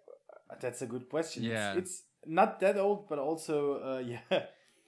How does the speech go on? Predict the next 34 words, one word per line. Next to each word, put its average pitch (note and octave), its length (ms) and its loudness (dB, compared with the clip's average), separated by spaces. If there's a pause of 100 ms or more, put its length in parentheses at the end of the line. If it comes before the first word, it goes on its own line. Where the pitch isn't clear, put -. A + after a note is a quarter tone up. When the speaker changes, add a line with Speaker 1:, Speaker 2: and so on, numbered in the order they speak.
(260)
Speaker 2:
The F3+ 100 4
Speaker 1:
Let, G#3 100 4
Speaker 2:
thing C4+ 180 6
Speaker 1:
let, G3+ 80 2
Speaker 2:
looks G#3+ 200 8
Speaker 1:
let G3+ 60 0
Speaker 2:
like F3+ 160 4
Speaker 1:
me E3+ 60 2
Speaker 2:
it D#3+ 60 2
was C#3+ 140 2
Speaker 1:
check. - 80 -4
Speaker 2:
shot D#3 380 4
on B2+ 220 -2
a A#2+ 100 -2
camera C3+ 420 -2
that A2+ 120 -6
cost B2 340 -4
two D3+ 160 -4
dollars. G#2+ 680 -4
Speaker 1:
<laughs> - 60 -20 (280)
Yeah, C3 180 -6
Speaker 2:
And B2 160 -2
Speaker 1:
two E3 80 2
thousand C#3+ 260 4
six, - 340 -4
yeah. B2+ 160 -2 (200)
Speaker 2:
Yeah. G2+ 300 -12
Speaker 1:
Yeah, G3 120 8
it, D#3+ 200 0 (480)
it G3 220 0
actually, G#3 560 -2
I, D#3 80 -4 (180)
I F3+ 60 0
think G3+ 440 -6